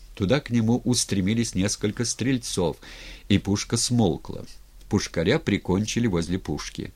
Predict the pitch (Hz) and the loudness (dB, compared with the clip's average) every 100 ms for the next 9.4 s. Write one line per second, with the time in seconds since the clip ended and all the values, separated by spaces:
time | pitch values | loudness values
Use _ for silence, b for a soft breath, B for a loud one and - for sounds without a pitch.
0 | B B B B B B B - 87 90 | B B B B B B B 0 4 4
1 | 82 80 80 76 - 76 65 - - 85 | 4 4 2 2 2 0 -2 -4 2 2
2 | - 76 78 80 73 82 71 64 - 71 | 4 2 2 2 2 0 0 -2 -4 0
3 | 87 98 85 104 117 - - - B B | 4 6 8 10 10 6 -8 -18 B B
4 | B B B B 120 247 247 87 92 92 | B B B B 6 6 4 4 6 6
5 | 85 87 - 95 85 80 69 85 98 95 | 4 0 0 4 4 4 0 6 6 6
6 | - - - 85 80 87 78 73 - - | 4 0 2 4 4 4 4 2 -2 0
7 | 131 143 196 226 - B B B B B | 6 8 8 8 4 B B B B B
8 | B B B B - 82 80 87 80 90 | B B B B -8 -4 0 2 4 2
9 | - 85 - 55 | 0 -4 -4 -4